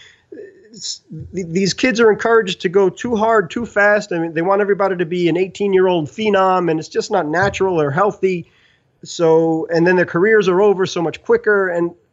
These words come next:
like you said, the statistics just bear that out. And, uh, that, that's just right in front of our eyes. And, and we gotta do something about that as a society, as parents, as coaches.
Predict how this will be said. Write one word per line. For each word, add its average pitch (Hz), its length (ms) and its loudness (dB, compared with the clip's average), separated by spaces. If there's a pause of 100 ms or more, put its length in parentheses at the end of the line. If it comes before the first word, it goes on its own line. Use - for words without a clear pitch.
(300)
like 180 240 -2
you 156 40 -6
said, 151 280 -4
the 120 60 -10
statistics - 520 -8
just 107 240 -6
bear 143 220 2
that 131 180 -2
out. 131 280 -6 (180)
And, 135 260 2
uh, 135 220 0
that, 143 220 -2
that's 147 260 -2
just 131 160 -6
right 196 160 2
in 196 60 -4
front 185 200 0
of 165 80 0
our 156 180 4
eyes. 190 440 2
And, 147 200 -2
and 139 280 -6
we 135 80 -6
gotta 160 220 -2
do 160 100 -6
something 151 300 -4
about 165 280 -2
that 170 180 0
as 139 120 -4
a 131 60 -6
society, 190 680 2
as 139 140 -4
parents, 196 500 0
as 131 100 -8
coaches. 185 600 -2